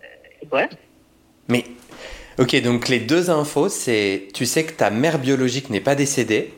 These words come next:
Speaker 2: mais t'as pas d'autres infos.
Speaker 1: Et qu'elle est mariée.
Speaker 2: Et qu'elle est mariée avec un autre homme que ton
Speaker 1: Voilà.
Speaker 2: père biologique.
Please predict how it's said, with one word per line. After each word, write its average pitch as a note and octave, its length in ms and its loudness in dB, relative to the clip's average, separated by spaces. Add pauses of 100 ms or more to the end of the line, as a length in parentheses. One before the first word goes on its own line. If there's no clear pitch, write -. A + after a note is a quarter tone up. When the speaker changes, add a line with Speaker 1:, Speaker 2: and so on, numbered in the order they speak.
Speaker 2:
mais A#2 100 4
t'as A2 140 0
pas D3 160 0
d'autres C3+ 360 0
infos. A#2+ 460 0 (760)
Speaker 1:
Et B2+ 60 0
qu'elle D#3+ 120 0
est D3 60 -2
mariée. C#3+ 320 -2 (440)
Speaker 2:
Et G#2+ 60 -4
qu'elle G2+ 180 0
est G2+ 60 0
mariée F#2+ 460 0
avec A2+ 240 0
un A2 220 0
autre C#3 280 -2
homme A#2 300 0 (340)
que B2+ 120 2
ton A2 160 0
Speaker 1:
Voilà. G#2+ 160 2
Speaker 2:
père G2+ 80 -2
biologique. G2 640 -2